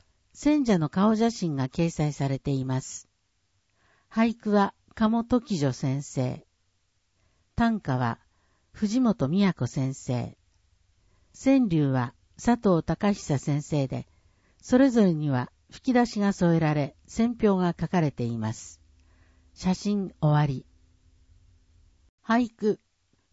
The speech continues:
鴨時女先生。特選。花吹雪、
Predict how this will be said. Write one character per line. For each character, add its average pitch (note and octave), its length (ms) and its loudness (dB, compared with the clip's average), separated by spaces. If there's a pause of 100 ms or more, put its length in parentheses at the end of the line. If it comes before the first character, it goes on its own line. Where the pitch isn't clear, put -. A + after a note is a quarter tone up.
鴨 B3+ 260 2
時 C4 300 -2
女 D3+ 160 -2
先 C#3 260 -2
生。 B2+ 400 -6 (1300)
特 - 260 0
選。 G#3 380 -4 (1200)
花 A3+ 360 -2
吹 G#3 260 -6
雪、 D#3+ 440 -6